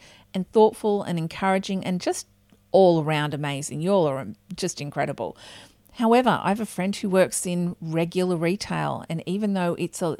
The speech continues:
it's a really lovely store that sells pretty things to what you would assume would be quite nice people, she's been really copping a whole lot of abuse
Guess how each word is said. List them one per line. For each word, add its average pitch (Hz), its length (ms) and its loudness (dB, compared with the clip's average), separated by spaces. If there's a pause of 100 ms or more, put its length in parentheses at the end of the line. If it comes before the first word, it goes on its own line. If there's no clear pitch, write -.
it's 196 180 -8
a 180 80 -4
really 180 260 0
lovely 165 440 -2
store 180 340 -2
that 151 140 -6
sells 160 240 -4
pretty 180 280 -8
things 165 380 -4 (400)
to 214 160 0
what 202 140 2
you 180 120 0
would 175 140 2
assume 220 360 -2
would 175 120 -2
be 165 100 -2
quite 202 320 -6
nice 160 300 -6
people, 202 500 -6 (520)
she's 277 420 -2 (160)
been 185 420 2 (220)
really 254 420 0
copping 202 380 -2
a 165 40 0
whole 180 220 2
lot 170 140 2
of 156 100 -6
abuse 175 600 -4